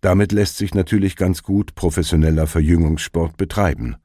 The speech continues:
Johnson engagierte dann auch prompt reihenweise Mediziner und Wissenschaftler und steckte, wie er erzählt, etliche Millionen in sein Ziel, die mehr als fünfunddreißig Billionen Zellen,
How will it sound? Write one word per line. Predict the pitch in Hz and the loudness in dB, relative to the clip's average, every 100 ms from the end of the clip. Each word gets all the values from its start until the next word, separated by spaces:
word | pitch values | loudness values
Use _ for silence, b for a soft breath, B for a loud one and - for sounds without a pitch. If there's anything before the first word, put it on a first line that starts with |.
| _ _ _ _ _ _ _ _ _ - | _ _ _ _ _ _ _ _ _ -2
Johnson | 117 123 113 131 127 | 0 2 2 4 4
engagierte | - 90 85 78 107 - | 2 0 2 2 2 2
dann | 95 92 | 2 2
auch | 71 73 | 2 -4
prompt | - 87 95 87 78 | -2 0 2 0 0
reihenweise | 80 78 82 71 78 73 | 2 2 2 0 -2 -2
Mediziner | 73 71 69 - 92 90 95 65 | -2 0 -2 -2 0 2 2 0
und | 73 76 | -6 -2
Wissenschaftler | 80 - 78 87 80 95 95 104 B B B | -2 -2 -2 -2 -2 -2 0 -2 B B B
und | 107 - | -4 -2
steckte, | - 110 - 120 113 113 | -4 -4 -2 -2 0 -2
wie | - 76 | -2 -4
er | 71 65 | -2 -6
erzählt, | 65 69 92 85 85 - _ | -8 -6 0 0 -2 -6 _
etliche | - - 107 87 | -8 -4 -4 0
Millionen | 85 80 73 82 87 87 | 2 4 2 2 4 2
in | - 82 | -2 -4
sein | 76 69 | -2 -4
Ziel, | - 92 82 85 87 B B B 90 | -4 0 2 2 0 B B B 0
die | 82 | 4
mehr | 85 117 104 | 4 4 0
als | 71 80 - | -6 -6 -4
fünfunddreißig | 139 143 110 80 78 80 78 85 | -4 -2 -2 -2 0 0 -2 -4
Billionen | 80 73 73 85 78 73 | -2 0 2 2 0 0
Zellen, | - 87 90 98 | 0 2 4 2